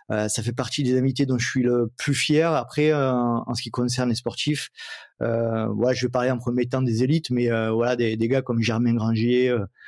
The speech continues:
Nicolas Martin, euh, Hugo Ferrari, enfin voilà, tous, tous ces gens qui constituent la communauté du trail d'aujourd'hui, euh,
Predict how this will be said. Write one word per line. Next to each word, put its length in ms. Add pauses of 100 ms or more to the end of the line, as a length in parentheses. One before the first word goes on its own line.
(180)
Nicolas 300
Martin, 680
euh, 120
Hugo 200
Ferrari, 580
enfin 140
voilà, 160
tous, 260
tous 120
ces 160
gens 160
qui 120
constituent 440
la 80
communauté 400
du 120
trail 220
d'aujourd'hui, 560
euh, 120